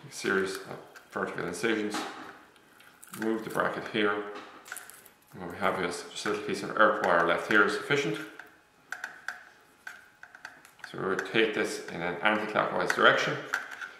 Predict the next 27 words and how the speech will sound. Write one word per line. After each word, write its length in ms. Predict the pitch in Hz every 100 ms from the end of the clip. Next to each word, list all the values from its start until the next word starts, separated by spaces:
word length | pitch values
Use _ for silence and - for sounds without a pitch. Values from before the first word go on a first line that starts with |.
| -
then 100 | 101
I 60 | 98
get 220 | 95 -
my 140 | 87
dipole 640 | - 113 120 - 110 101 101
here, 340 | 92 98 - - - - _ _ _ - _ _ _ _ _ _ _ _ _ _ _ -
or 180 | 90 -
my 100 | -
snips, 420 | - 123 - - - - - -
and 80 | 85
I 60 | 87
cut 240 | - 123
it 120 | 110
directly 340 | 107 101 101 98
through 180 | - 90
the 60 |
dielectric 580 | - 87 80 85 - -
here. 200 | - - - - - - - - - -
So 340 | - - - -
we 60 | 95
just 200 | 107 -
do 80 | 98
that 160 | 90 - -
all 140 | 101 98
the 60 |
way 80 | 87
around. 380 | 82 98 107